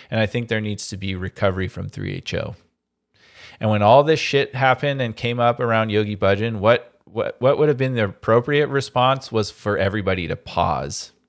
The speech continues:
to stop, stop everything, stop the trainings, stop the, you know, just stop and feel. And, and that's what I did. And it was really fucking hard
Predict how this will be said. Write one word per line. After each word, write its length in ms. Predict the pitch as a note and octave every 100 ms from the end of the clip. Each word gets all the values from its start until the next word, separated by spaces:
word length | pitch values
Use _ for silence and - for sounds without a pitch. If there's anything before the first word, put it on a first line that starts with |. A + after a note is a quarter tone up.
| _ _ _ _
to 80 | -
stop, 560 | - C#3 B2+ F2+ - _ _ _ _ _
stop 300 | - A#2+ A#2+
everything, 520 | B2 A2+ F#2+ E2+ F2 - _ _ - - -
stop 340 | - B2+ B2+
the 80 | C3+
trainings, 840 | - D#3+ E3 E3+ E3 E3 D#3+ - _ _ _ _ _ _ _
stop 520 | - - B2+ B2+ - -
the, 720 | C3 B2+ B2+ B2+ B2 A#2+ - -
you 140 | A#2+
know, 220 | A2+ A2+ - _ _ _ _ _ _ -
just 220 | B2+ -
stop 600 | - - A#2+ G2+ - - - _ _ _ _ _ _ _ _ _ _ _ -
and 360 | G#2+ F#2+ F#2 - _ _ _ _ _
feel. 580 | - A#2+ G2 E2 E2+ -
And, 140 | A#2 - - - -
and 200 | A#2+ A2
that's 220 | B2 -
what 100 | D3+
I 140 | E3
did. 240 | D3 A2 B2 _ _ _ _ _ _ _
And 100 | G#2+
it 40 | C3+
was 180 | A2 F#2
really 340 | F#2 A#2 D#3
fucking 340 | - D3 D#3+
hard 400 | C#3 B2+ F2 -